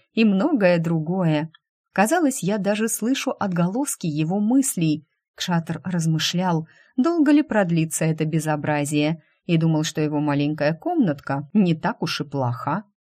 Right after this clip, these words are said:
Неужели в будущем мы сможем общаться, не произнося слова вслух?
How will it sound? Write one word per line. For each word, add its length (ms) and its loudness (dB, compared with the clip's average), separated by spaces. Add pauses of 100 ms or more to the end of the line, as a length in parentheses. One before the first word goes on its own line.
(200)
Неужели 480 -2
в 80 0
будущем 480 -2
мы 140 2
сможем 420 -2
общаться, 680 -6 (220)
не 160 4
произнося 800 0
слова 420 -2
вслух? 640 -4